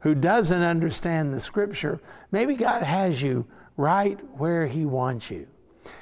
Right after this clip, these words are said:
And maybe when those voices say, "When the foundations are destroyed, what can the righteous do?"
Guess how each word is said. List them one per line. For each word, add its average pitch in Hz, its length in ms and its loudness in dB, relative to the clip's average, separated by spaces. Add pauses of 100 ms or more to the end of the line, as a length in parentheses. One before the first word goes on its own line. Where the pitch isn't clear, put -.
And 165 140 4
maybe 240 300 4
when 208 220 4
those 180 220 4
voices 160 520 4
say, 156 420 4 (300)
"When 180 200 4
the 170 100 4
foundations 196 840 2
are 180 100 2
destroyed, 175 760 0 (240)
what 220 280 2
can 196 200 2
the 190 100 4
righteous 190 560 2
do?" 160 560 0